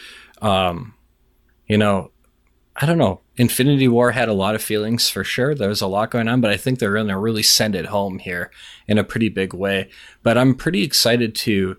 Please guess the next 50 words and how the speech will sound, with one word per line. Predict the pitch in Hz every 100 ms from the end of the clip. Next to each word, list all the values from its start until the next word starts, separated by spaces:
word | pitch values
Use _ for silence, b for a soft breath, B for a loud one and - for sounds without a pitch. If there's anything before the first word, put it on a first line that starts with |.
| b b b
to | -
just | 104 -
feel | - 117 135 143
it | 135
all | 135 135 135
and, | 113 107 101 95 -
and | 107
just | 110 120 - -
kind | - 117
of | 101
see | - - 120
this | 113 101 110 -
era | 101 104 107 101
of | 98 95 95 90
Marvel | 95 101 95
films | - 90 101
kind | - 110
of | 95 -
be | 98
wrapped | 90 95 95 -
up. | 90 67 92
I |
think | 101 113
that's | 107 -
gonna | 107
be | 90
pretty | - 98 87
cool. | - 87 80
So | -
I, | -
I'm | - 147
actually | 170 127 95
pretty | 98 78
excited | - 85 67 -
for | - 87
it, | - B B B -
even | 139 139
though | 127 113 107
I | 101 98
fully | - 110 107
anticipate | 95 - 95 - - 92 - - b b b
the | -
loss | 104 104 101 -
of | 98 90 -
probably | 107 92 95
some | 92 95
of | 90 95
my | 87
favorite | - 85 -
characters. | - 85 76 - - -